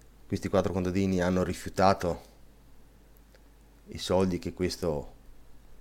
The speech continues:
ufficiale era disposto a dare pur di lasciarlo andare, lo hanno consegnato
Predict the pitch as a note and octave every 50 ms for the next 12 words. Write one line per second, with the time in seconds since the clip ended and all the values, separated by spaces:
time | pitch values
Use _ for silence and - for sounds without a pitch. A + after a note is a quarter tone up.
0 | - - - - - - - - - - - F2+ E2+ F2 F2 D#2+ D2+ D2 D2 -
1 | - - - F2 F2 F2 E2 E2 - - E2+ F2+ - - F2 D#2 E2+ E2+ F2 E2+
2 | E2+ E2 - - - E2+ D#2 D#2+ D#2+ D2+ C2+ C2 C2+ C#2+ D2+ D#2 - - - E2
3 | E2+ F2+ F#2 F2+ F2 F2 F#2 F#2+ A#2 A2+ F#2 F2 F2 F2 F2 - F2+ E2+ - F#2+
4 | F#2 F#2+ F2+ D#2+ - - C#2+ -